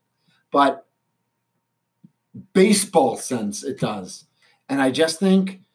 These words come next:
you know, they're gonna look at, you know, Kane signed a five-year whatever deal, and he'll only have two years left, and then he'll be off the books, and so they can transfer some of that money. Braun's deal is gonna be off the books, and they're gonna be able to use that, some of that money. And,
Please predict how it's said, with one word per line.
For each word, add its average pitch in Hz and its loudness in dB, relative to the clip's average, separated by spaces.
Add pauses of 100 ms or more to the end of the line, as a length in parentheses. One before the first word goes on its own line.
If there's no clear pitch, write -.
(220)
you 147 -2
know, 135 2
they're 135 2
gonna 135 0
look 170 0
at, 165 6
you 139 -4
know, 113 -6
Kane 151 -4
signed 160 -2
a 147 0
five-year 156 2
whatever 151 0
deal, 160 0
and 127 -2
he'll 135 -2
only 156 -4
have 151 -6
two - -10
years 170 0
left, 160 4
and 113 -6
then 131 -2
he'll 151 2
be 147 0
off 156 0
the 156 -4
books, 151 0
and 110 -6
so 117 -8
they 113 -2
can 117 -10
transfer 143 -8
some 147 -4
of 147 0
that 143 0
money. 143 0 (280)
Braun's 147 2
deal 160 4
is 135 -2
gonna 147 0
be 147 4
off 143 4
the 180 2
books, 151 2
and 127 -2
they're 110 -2
gonna 113 -4
be 123 2
able 143 0
to 151 -6
use 151 -6
that, 160 4
some 165 -2
of 160 6
that 156 0
money. 160 0 (840)
And, 135 -2